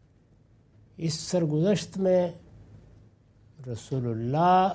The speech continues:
صلی اللہ علیہ وسلم اور آپ کی قوم کے مابین جو کشمکش برپا ہے، اس کی ایک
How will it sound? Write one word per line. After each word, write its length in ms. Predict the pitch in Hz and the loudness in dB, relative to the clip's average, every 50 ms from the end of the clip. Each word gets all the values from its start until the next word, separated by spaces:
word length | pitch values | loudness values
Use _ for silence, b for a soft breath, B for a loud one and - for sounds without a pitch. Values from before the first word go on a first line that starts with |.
| - - - | -6 -12 -16
صلی 580 | - - - - - - 135 127 123 123 120 | -16 -14 -14 -14 -10 -6 -6 -4 -4 -4 -4
اللہ 320 | 117 113 113 123 151 165 160 | -4 -6 -4 0 2 2 2
علیہ 160 | 143 127 104 | 2 0 -2
وسلم 520 | - - 117 117 120 123 135 135 139 147 151 - - - - - - - - - - - - - _ _ _ _ _ _ _ _ _ _ _ _ _ _ - 147 135 123 | -4 -4 -2 -2 0 0 0 -2 -2 -4 -8 -10 -14 -20 -20 -20 -20 -20 -20 -20 -20 -20 -20 -20 _ _ _ _ _ _ _ _ _ _ _ _ _ _ -18 -10 -6 -4
اور 220 | 120 120 123 123 - - - - 131 123 | -2 -2 -2 -4 -6 -10 -8 -6 -4 0
آپ 240 | 127 139 151 156 156 - - - - | 2 2 0 0 -2 -10 -18 -8 -4
کی 200 | 151 147 147 151 151 156 156 - - - - | -2 0 0 0 -2 -2 -6 -10 -16 -16 -6
قوم 460 | - 131 131 147 165 185 190 190 180 165 165 | -4 -2 0 2 2 2 2 0 0 -4 -4
کے 180 | - 165 160 143 127 113 | -2 -2 -2 0 0 -2
مابین 640 | 107 107 104 104 107 117 123 135 143 143 143 139 123 | -2 -2 -2 -2 -2 0 0 0 0 0 -2 -2 -2
جو 120 | 131 127 120 - - | -4 -4 -4 -4 -4
کشمکش 600 | 170 151 - - - 190 180 - 180 147 - - - 113 | -4 -4 -4 -2 -4 -4 -2 -2 -2 -4 -4 -6 -6 -4
برپا 400 | 117 117 120 120 - 190 190 180 156 | -2 -2 -2 0 4 6 8 8 8
ہے، 260 | 120 110 101 101 120 160 - - - - b b b b b b b b b b b b b b _ - _ _ _ _ _ _ - | 8 4 2 0 -4 -8 -12 -18 -20 -20 b b b b b b b b b b b b b b _ -20 _ _ _ _ _ _ -14
اس 240 | - 151 147 - - - | -8 -8 -6 -6 -8 -8
کی 240 | - - 196 175 160 | -4 -2 0 2 4
ایک 200 | 143 139 131 | 2 2 0